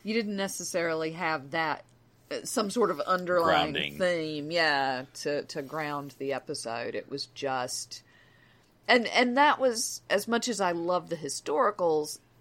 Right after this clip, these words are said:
Speaker 1: that was one of my issues with this episode, is that I didn't know why, why did we have to, why did we have to set it here?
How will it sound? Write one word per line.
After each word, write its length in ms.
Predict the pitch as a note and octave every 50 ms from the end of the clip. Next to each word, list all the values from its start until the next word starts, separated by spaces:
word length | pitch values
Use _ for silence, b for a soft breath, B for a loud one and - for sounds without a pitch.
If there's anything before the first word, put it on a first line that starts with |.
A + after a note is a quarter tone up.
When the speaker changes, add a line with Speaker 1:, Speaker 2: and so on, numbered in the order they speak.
| _ -
Speaker 1:
that 180 | - F#3 D#3+ -
was 160 | E3 F3+ F3
one 220 | F#3 E3+ F3+ F#3+ F3
of 120 | E3+ E3
my 180 | E3+ D#3+ D3 -
issues 580 | - D#3+ - - - - D#3 C#3 C#3 C#3 -
with 300 | C#3 C#3+ D#3 D3 D3 - -
this 220 | C#3+ C#3 - -
episode, 760 | D3 D3+ - - - - - - - - - - - - - - b b b b b b b b b
is 280 | - D#3+ E3+ C#3+ -
that 680 | - - D#3 C#3+ C#3 C#3+ C#3 B2+ A2+ - - _ - - - _ _ _ _ -
I 80 | E3 F3
didn't 240 | F3 F3 F3 E3+ D#3+
know 400 | E3+ E3+ E3 D#3+ C#3 D3 D3+ - _ - C#3+ - -
why, 280 | - D#3+ E3+ E3+ E3 -
why 260 | - F#3+ F#3+ F#3+ G#3 G#3+
did 160 | B3+ A#3+ A3
we 140 | G#3+ A#3+ A#3
have 220 | A#3 G#3 G3+ -
to, 360 | - - G#3+ G3 G#3 A3 G3 G3 _ _ _ _
why 140 | - - A2 F#3+
did 100 | G3 G3
we 120 | G3+ G#3
have 160 | G3 G3 - -
to 100 | G3 F#3+
set 260 | - - G#3 G3 F3
it 160 | E3 - -
here? 300 | C#3+ D3 C#3 D3+ D#3 C#3+